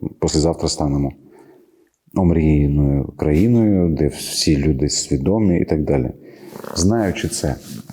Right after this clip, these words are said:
а, маєш намагатися змінити самого себе для початку, а потім, е, зробити так, щоб, можливо, через твій творчий доробок, е, потихесеньку там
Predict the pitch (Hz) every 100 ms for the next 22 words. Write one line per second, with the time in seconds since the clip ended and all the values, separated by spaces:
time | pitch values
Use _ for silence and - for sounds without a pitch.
0 | - - - _ _ _ _ _ _ _
1 | - 76 76 73 69 - - _ _ _
2 | _ _ _ _ - - 95 120 139 101
3 | 87 82 69 - 80 82 76 67 73 73
4 | - - - - 90 82 71 - 82 76
5 | 85 80 - 73 69 71 - - 73 78
6 | 76 73 - _ _ _ - 80 76 71
7 | 73 71 - - _ - 87 87 78 80
8 | 90 92 - - - - 71 73 82 82
9 | 78 87 80 - 80 - - - 82 -
10 | 82 80 - 78 82 80 - - 71 71
11 | 71 71 69 - _ _ 82 - - 82
12 | - 78 82 76 65